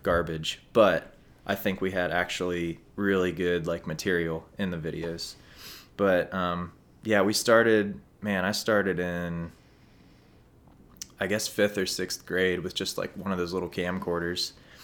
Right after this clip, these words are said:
And we would record videos, and we called 'em Norendo. It was kind of the same thing based on, like, Jackass. It was, like, shorts, and they were all titled under this name,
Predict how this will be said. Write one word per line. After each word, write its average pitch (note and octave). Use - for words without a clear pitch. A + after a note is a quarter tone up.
And F2+
we G2
would F2
record F#2
videos, F#2+
and G2
we G2
called G2
'em F#2
Norendo. F#2
It A2+
was G2+
kind C3
of G#2
the G2
same G2
thing F#2+
based F2+
on, F2
like, E2
Jackass. E2
It -
was, F2+
like, E2
shorts, -
and G2
they G2
were F2
all F2+
titled F#2+
under G2
this -
name, F#2+